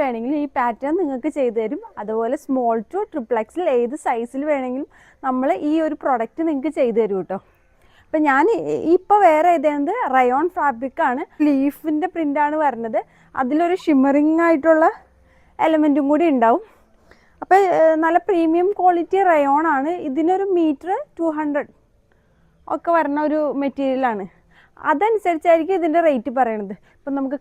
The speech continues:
കലങ്കാരി, കോട്ടൺ, ഏത് മെറ്റീരിയൽ ആയാലും നമ്മൾ ആ മെറ്റീരിയലിൽ ഈ ഡിസൈൻ, ഈ ഒരു പാറ്റേൺ നിങ്ങൾക്ക് ചെയ്തു തരും ട്ടോ. അപ്പം നമ്മൾ ഇതിനെക്കുറിച്ച് ഡീറ്റെയിൽ ആയിട്ട് പറയാം. ഇതിൽ നമ്മൾ ഏറ്റവും നെക്ക് ആണൊന്ന്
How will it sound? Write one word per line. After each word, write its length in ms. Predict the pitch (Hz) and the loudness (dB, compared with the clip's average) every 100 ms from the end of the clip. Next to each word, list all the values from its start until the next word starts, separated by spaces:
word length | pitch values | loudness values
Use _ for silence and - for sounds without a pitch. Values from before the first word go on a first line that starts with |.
| 294 | 2
കലങ്കാരി, 600 | 254 233 233 233 233 247 - | 2 0 0 -2 -2 -6 -2
കോട്ടൺ, 440 | 262 226 226 - 247 - _ 294 311 | 0 2 0 -4 -8 -10 _ 0 2
ഏത് 140 | 339 415 440 | 4 2 0
മെറ്റീരിയൽ 440 | 320 339 330 339 339 | 0 0 0 0 0
ആയാലും 280 | 285 311 320 | 0 0 0
നമ്മൾ 160 | 285 302 285 | 0 0 0
ആ 20 | 311 | 2
മെറ്റീരിയലിൽ 520 | 311 294 277 269 285 440 - _ _ 302 | 0 -2 -4 -4 -4 -6 -10 _ _ -2
ഈ 100 | 320 | 2
ഡിസൈൻ, 360 | 320 294 285 269 214 - _ 294 | 2 2 -2 -2 -10 -20 _ -4
ഈ 140 | 320 339 | 0 0
ഒരു 100 | 320 320 | 0 2
പാറ്റേൺ 420 | 254 254 302 339 330 | 2 0 -2 0 0
നിങ്ങൾക്ക് 220 | 269 285 | 0 0
ചെയ്തു 220 | 285 240 226 | 0 2 2
തരും 240 | 208 196 | 2 0
ട്ടോ. 80 | 190 - _ _ - _ | -6 -10 _ _ -20 _
അപ്പം 160 | _ 302 320 | _ 0 4
നമ്മൾ 180 | 311 381 440 - _ _ _ - | 4 4 0 -10 _ _ _ -6
ഇതിനെക്കുറിച്ച് 460 | 254 311 339 330 294 | -2 0 0 0 0
ഡീറ്റെയിൽ 340 | 294 240 285 311 | 0 2 2 4
ആയിട്ട് 180 | 320 330 330 | 2 2 2
പറയാം. 300 | 262 240 392 - _ _ _ _ _ _ _ - | 2 2 -2 -6 _ _ _ _ _ _ _ -6
ഇതിൽ 140 | 285 330 | 0 2
നമ്മൾ 180 | 359 339 370 294 | 4 4 2 2
ഏറ്റവും 300 | 254 330 427 494 - 262 | 0 -2 -2 -4 -8 -4
നെക്ക് 340 | 269 - - 392 | -4 -6 0 2
ആണൊന്ന് 380 | 339 302 294 | 2 2 0